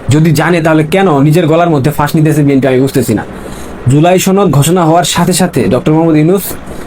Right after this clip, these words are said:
সেনাপ্রধান এবং রাষ্ট্রপতিকে আউট করবেন। এরপর তিনি একটা জাতীয় সরকার ঘোষণা করবেন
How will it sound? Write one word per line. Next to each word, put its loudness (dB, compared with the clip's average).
সেনাপ্রধান 0
এবং 2
রাষ্ট্রপতিকে 2
আউট 0
করবেন। 0
এরপর 0
তিনি 2
একটা -2
জাতীয় 0
সরকার 0
ঘোষণা 0
করবেন 0